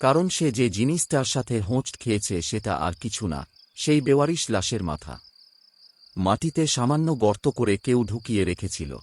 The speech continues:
কিন্তু মাটি আলগা হওয়াতে তাতে হোঁচট খেয়েছে ছেলেটা। এরপর পড়ি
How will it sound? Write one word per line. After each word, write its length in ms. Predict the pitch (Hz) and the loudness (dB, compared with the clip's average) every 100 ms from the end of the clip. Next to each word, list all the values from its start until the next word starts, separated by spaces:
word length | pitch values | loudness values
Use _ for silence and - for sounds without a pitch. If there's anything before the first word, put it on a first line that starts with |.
| - _ _ _ _ _ _ _ _ | -18 _ _ _ _ _ _ _ _
কিন্তু 220 | 165 151 165 | -2 2 4
মাটি 340 | 123 107 - 175 - | 4 2 0 -2 0
আলগা 320 | 107 123 147 | 0 0 0
হওয়াতে 380 | 131 120 117 104 | 2 0 2 0
তাতে 260 | 95 92 98 | 0 0 -2
হোঁচট 360 | 82 131 - - | 0 -2 -4 -6
খেয়েছে 300 | 117 101 110 | -2 -2 -4
ছেলেটা। 460 | - 104 82 - 64 - _ _ - _ _ _ _ _ - | -4 -4 -4 -6 -10 -12 _ _ -20 _ _ _ _ _ 0
এরপর 360 | 151 151 175 180 | 0 2 0 2
পড়ি 200 | 165 165 | 2 2